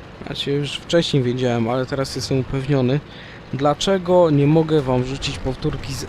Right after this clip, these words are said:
M pięć Stuart, którą niestety bardzo chciałem wam wrzucić. E,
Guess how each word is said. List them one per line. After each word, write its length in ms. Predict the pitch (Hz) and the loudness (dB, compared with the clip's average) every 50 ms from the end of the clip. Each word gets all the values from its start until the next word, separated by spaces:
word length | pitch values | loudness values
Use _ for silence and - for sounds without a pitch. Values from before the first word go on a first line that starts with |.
| - | -2
M 240 | 170 170 170 165 151 | 2 4 4 4 4
pięć 340 | - - - 151 147 139 127 | 2 0 0 2 2 2 0
Stuart, 840 | - - - - - 151 151 143 139 123 107 104 107 - - - - - - - - - - - - - - - - - - - - - | -2 -6 -8 -6 -4 -2 0 0 2 2 0 0 -2 -6 -8 -10 -10 -10 -12 -12 -12 -14 -16 -18 -18 -18 -18 -16 -16 -16 -16 -16 -12 -6
którą 200 | - 143 143 139 | -2 0 2 4
niestety 560 | 139 143 147 143 - 156 147 - - 147 143 127 127 | 4 4 2 2 0 -4 -2 -2 -2 -2 -2 2 2
bardzo 300 | 147 147 143 131 131 127 | 2 2 2 0 -4 -6
chciałem 280 | - - 135 131 123 | -4 -2 -2 -2 0
wam 160 | 123 127 123 | 0 0 0
wrzucić. 500 | 120 120 127 120 113 - 123 127 - - - - - - - - - - - - - - - - - - - - - - - | -2 -2 -6 -8 -8 -8 -10 -10 -10 -12 -14 -14 -16 -16 -16 -16 -16 -16 -18 -18 -18 -18 -18 -18 -18 -20 -20 -18 -16 -10 -6
E, 280 | - 120 120 117 117 | -2 -2 0 0 0